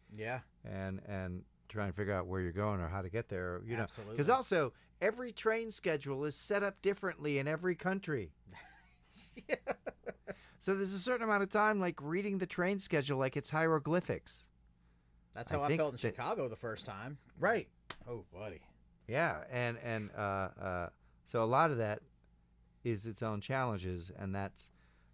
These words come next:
Speaker 2: that's why sometimes traveling, the easiest part of my day is doing improv. When I go to another city, it's like the first day there, I'm a stranger.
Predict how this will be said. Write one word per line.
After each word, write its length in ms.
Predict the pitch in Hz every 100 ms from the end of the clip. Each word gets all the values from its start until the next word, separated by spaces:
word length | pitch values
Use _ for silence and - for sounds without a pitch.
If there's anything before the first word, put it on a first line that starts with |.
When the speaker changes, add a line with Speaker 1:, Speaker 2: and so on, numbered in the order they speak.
| _
Speaker 2:
that's 220 | 123 123 127
why 140 | 117
sometimes 500 | 113 107 110 107 90
traveling, 500 | - 110 104 101 92 - - _ _ _ 104
the 180 | 113
easiest 320 | 113 104 101 -
part 140 | 104
of 80 | 92
my 80 | 92
day 140 | 107
is 120 | 90
doing 140 | 92 101
improv. 240 | 104 78 - - - -
When 220 | - 139
I 60 | 139
go 160 | 147 185
to 80 | 170
another 260 | 147 127
city, 460 | - 127 113 113 113 - - -
it's 120 | 98
like 160 | 117 104
the 60 | -
first 340 | - 156 -
day 180 | 127 120
there, 380 | 107 107 107 104
I'm 180 | 107 98
a 40 | 95
stranger. 600 | - 101 82 64 62